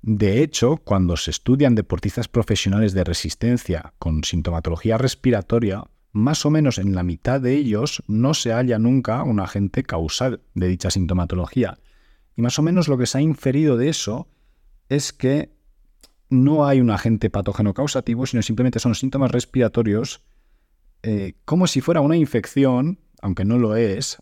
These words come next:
asociados a la inflamación que se produce en las vías respiratorias por una serie de motivos que anunciaremos posteriormente en el podcast.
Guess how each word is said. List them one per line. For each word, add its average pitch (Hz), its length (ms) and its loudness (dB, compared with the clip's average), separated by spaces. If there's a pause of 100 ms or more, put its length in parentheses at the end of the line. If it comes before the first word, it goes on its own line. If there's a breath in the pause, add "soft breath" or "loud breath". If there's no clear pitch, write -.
asociados 113 800 -2
a 120 40 0
la 117 60 4
inflamación 101 560 0
que 117 80 0
se 101 100 -4
produce 95 420 -2
en 107 80 2
las 87 140 0
vías 95 200 0
respiratorias 98 600 -2
por 87 200 -4
una 92 220 0
serie 92 240 -2
de 92 60 2
motivos 98 380 -2
que 92 120 -4
anunciaremos 90 640 -2
posteriormente 80 640 -4
en 82 60 -4
el 76 60 -4
podcast. - 440 -14